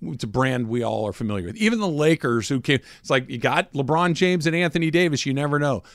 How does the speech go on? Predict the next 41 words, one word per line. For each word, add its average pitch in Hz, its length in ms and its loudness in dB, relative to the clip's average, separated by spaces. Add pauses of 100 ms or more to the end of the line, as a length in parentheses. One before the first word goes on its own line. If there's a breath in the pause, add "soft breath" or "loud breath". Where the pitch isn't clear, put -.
The 147 140 -2
Suns 147 480 2
and 139 160 -2
the 123 60 0
Force, 151 200 0
you - 60 -12
got 110 260 -10
Kevin 147 300 -2
Durant 139 340 -2
and 131 140 -6
Devin 131 260 2
Booker. 131 320 0
Like, 120 200 -2
there's 165 180 -2
these 131 180 -8
brand 160 460 -4
names 147 400 -2 (340 soft breath)
associated 151 840 0
with 127 180 0
these 123 240 0
teams. 143 500 -2 (600 soft breath)
Jimmy 202 300 2
Butler 156 560 0 (160)
is 143 240 0
not 147 360 -2
one 127 140 0
of 107 80 -4
those 104 220 -6
guys. 87 320 -6
Maybe 233 260 4
we 208 160 0
should - 260 -4
start 160 280 0
talking 143 300 0
about 143 200 0
him 151 140 0
in 135 240 -2
terms 143 380 0 (100)
of 135 180 4
that. 156 340 0
But 131 200 2